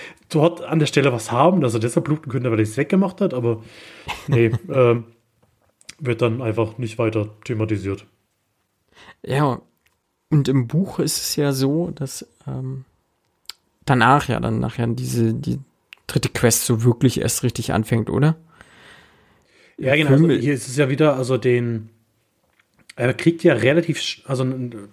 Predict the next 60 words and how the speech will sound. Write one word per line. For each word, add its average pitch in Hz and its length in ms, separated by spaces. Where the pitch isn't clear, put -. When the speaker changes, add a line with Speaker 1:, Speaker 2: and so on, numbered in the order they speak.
Speaker 1:
muss 117 180
man 120 100
jetzt - 80
wieder 117 100
ein 110 40
bisschen 107 160
springen, 131 280
aber 123 140
nachdem 120 240
er 127 80
den 110 120
zweiten 147 300
Schlüssel 160 300
kriegt, 170 200
kriegt - 200
er 127 60
ja 120 180
wieder 123 240
einen 113 100
Hinweis 120 320
auf 110 100
den 117 100
dritten 147 260
Schlüssel, 185 400
Speaker 2:
Mhm. 131 360
Speaker 1:
äh, 127 160
was 127 180
in 123 80
dem 135 160
Fall 143 160
einfach 127 200
nur 131 120
ein 120 40
roter 113 320
Stern 120 340
ist. - 300
Und 120 340
dieser 117 200
rote 117 260
Stern 120 420
taucht 113 320
wohl, 113 400
äh, 107 120
auf 110 160
dem 120 160
Album 113 380
zwei 117 240
eins 113 220
eins 107 240
zwei 120 200
von 113 200
Rush 107 280
auf. 113 340
Und 131 360
da 127 220
weiß 127 200
er 131 40
dann 127 240
auch, 123 420
äh, 151 40